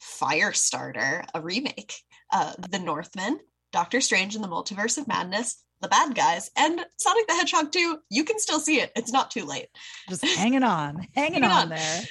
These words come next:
Speaker 1: Uh, and you can find those showtimes at spotlightcinemas dot com slash Hudson, or you can just Google it. That works too.
Speaker 2: Alrighty. So last but not least, I'm gonna tell you about what's playing Friday, Saturday, Sunday, Monday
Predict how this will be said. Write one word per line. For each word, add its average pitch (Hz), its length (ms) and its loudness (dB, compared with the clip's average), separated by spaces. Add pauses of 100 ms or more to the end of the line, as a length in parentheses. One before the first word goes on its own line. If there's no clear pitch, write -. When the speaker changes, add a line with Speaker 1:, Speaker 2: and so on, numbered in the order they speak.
(140)
Speaker 1:
Uh, 196 200 4
and 214 100 -4
you 247 80 2
can 277 140 -2
find 262 200 4
those 254 140 2
showtimes 214 600 -2
at 196 160 -8
spotlightcinemas 185 600 -2
dot 175 200 0
com 285 300 2
slash - 600 -4
Hudson, - 440 -10 (200)
or 226 60 0
you 262 60 2
can 247 80 0
just 202 120 -2
Google 147 280 -12
it. - 80 -10 (140)
That - 140 -8
works - 220 -12
too. - 160 -6 (1120)
Speaker 2:
Alrighty. 180 1200 2 (220)
So 196 500 -2 (160)
last 180 480 -2
but 240 80 0
not 240 220 0
least, 165 460 -8
I'm 165 80 -6
gonna 156 180 -2
tell 165 220 -2
you 170 160 0
about 156 260 -2
what's 170 280 -4
playing 208 640 -2 (360)
Friday, 170 320 -2
Saturday, 156 420 -6
Sunday, 143 460 -4
Monday 208 640 -2